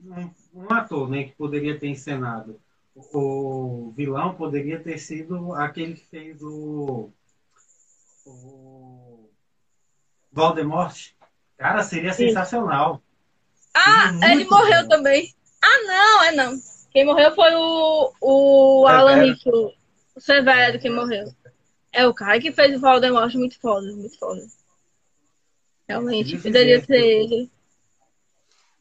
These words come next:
Speaker 1: Cara,
Speaker 2: Ele
Speaker 1: ia ser sensacional. O pessoal ia ficar com aquela, com aquele hype de, tipo assim: ou é o Voldemort, tá nesse filme, alguma coisa tipo
Speaker 2: Não,
Speaker 1: assim.
Speaker 2: e, e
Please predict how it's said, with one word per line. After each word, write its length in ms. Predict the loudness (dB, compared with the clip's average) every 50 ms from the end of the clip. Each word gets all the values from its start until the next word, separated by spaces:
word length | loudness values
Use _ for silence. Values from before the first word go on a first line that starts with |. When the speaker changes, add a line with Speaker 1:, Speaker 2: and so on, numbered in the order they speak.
| _ _ -10
Speaker 1:
Cara, 300 | -8 -6 -4 -2 2 4
Speaker 2:
Ele 100 | 4 4
Speaker 1:
ia 100 | 4 4 2
ser 100 | 0 -4
sensacional. 840 | -8 -10 -10 -8 -6 -8 -8 -10 -12 -14 -12 -10 -8 -8 -10 -12 -14 -20 _ _ _ _ _ _ _ _ _ _ _ _ _ _ _ _
O 120 | -8 -6 -6
pessoal 460 | -4 -6 -6 -4 -2 -2 0 0 0
ia 180 | -2 -4 -6 -6
ficar 280 | -8 -6 -4 -4 -4 -4
com 60 | -6
aquela, 460 | -6 -4 -4 -2 0 0 -2 -2 -4
com 100 | -6 -8
aquele 300 | -8 -6 -8 -8 -10 -8
hype 420 | -6 -4 -2 -2 -4 -4 -6 -12 -14
de, 200 | -12 -12 -12 -14
tipo 300 | -14 -16 -18 -18 -16 -16
assim: 460 | -16 -14 -12 -10 -10 -8 -10 -10 -12 _ _ _ _ _ _ _ _
ou 320 | _ _ _ -14 -12 -10 -8
é 120 | -8 -8
o 100 | -8 -8
Voldemort, 760 | -6 -6 -6 -6 -6 -8 -10 -10 -10 -8 -8 -8 -8 -10 -14 -10
tá 140 | -6 -6 -6
nesse 280 | -6 -8 -12 -14 -18
filme, 540 | -20 -14 -10 -8 -8 -8 -8 -10 -12 -14 -16 -18 _ _ _
alguma 300 | -20 -20 -18 -18 -18 -12
coisa 260 | -10 -8 -8 -8 -8
tipo 160 | -6 -2 0 2
Speaker 2:
Não, 280 | 2 4 4 4 2 0
Speaker 1:
assim. 80 | 0 -2
Speaker 2:
e, 260 | -2 0 0 0 0
e 0 | -2